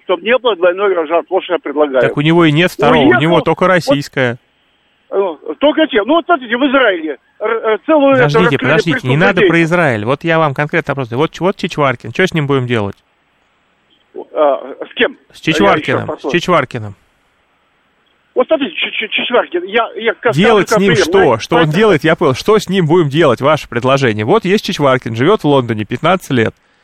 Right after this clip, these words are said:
Speaker 2: Что с ним
Speaker 1: Да,
Speaker 2: будем
Speaker 1: и не-,
Speaker 2: делать?
Speaker 1: не-, не-, не. Он получил там вид на жительство, и все. А гражданство ему не дают. Потому что, почему не дают?
Speaker 2: Так
Speaker 1: Вот
Speaker 2: у вас
Speaker 1: вопрос.
Speaker 2: тогда вопрос-то в чем?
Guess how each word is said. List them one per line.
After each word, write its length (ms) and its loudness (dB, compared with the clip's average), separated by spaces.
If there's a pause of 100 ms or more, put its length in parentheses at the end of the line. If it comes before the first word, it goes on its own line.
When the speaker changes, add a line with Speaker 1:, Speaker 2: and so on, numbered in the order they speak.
(100)
Speaker 2:
Что 240 0
с 80 -6
ним 100 2
Speaker 1:
Да, 60 4
Speaker 2:
будем 140 2
Speaker 1:
и 20 0
не-, 60 2
Speaker 2:
делать? 260 0
Speaker 1:
не-, 140 -6
не-, 280 -10
не. 120 -12 (100)
Он 220 -2
получил 480 -2
там 120 2
вид 180 -8
на 120 0
жительство, 380 -4
и 120 -2
все. 320 0 (320)
А 120 2
гражданство 420 0
ему 140 -4
не 100 -8
дают. 360 -4 (440)
Потому 260 0
что, 140 -2 (160)
почему 280 -2
не 80 -2
дают? 280 0
Speaker 2:
Так 120 -4
Speaker 1:
Вот 60 2
Speaker 2:
у 40 4
вас 100 4
Speaker 1:
вопрос. 100 0
Speaker 2:
тогда 180 0
вопрос-то 440 0
в 80 -20
чем? 300 0